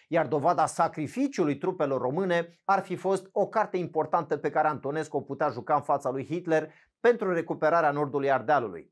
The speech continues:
Sigur, aici trebuie să luăm în considerare și orgoliul lui Antonescu, care a ieșit la iveală, mai ales în fața greutăților întâmpinate de armată în timpul asediului,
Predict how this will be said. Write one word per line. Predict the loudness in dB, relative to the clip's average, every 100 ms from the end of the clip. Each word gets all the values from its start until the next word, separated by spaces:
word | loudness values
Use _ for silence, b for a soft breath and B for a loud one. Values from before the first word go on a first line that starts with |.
| _
Sigur, | -6 -2 2 4
aici | 2 2
trebuie | 0 0
să | 0
luăm | 0 0
în | -2
considerare | -2 -2 -2 2 4 4 2
și | -2 -6 -6
orgoliul | -2 -2 -2 2 4 4 2 2
lui | 2
Antonescu, | 0 -2 -4 -4 -2 2 2 B B
care | 2 2
a |
ieșit | 0 2
la | 4
iveală, | 2 2 2 4 4
mai | 4 4
ales | 2 -2
în | -2
fața | -2 0 -2
greutăților | -2 -2 -2 -6 -4 -4 -2
întâmpinate | -2 -6 -4 -4 -2 -2
de | 0
armată | 0 2 2 2 -2 -4 b
în | -6 -4
timpul | -4 -2 2
asediului, | 2 2 -2 -2 -4 -6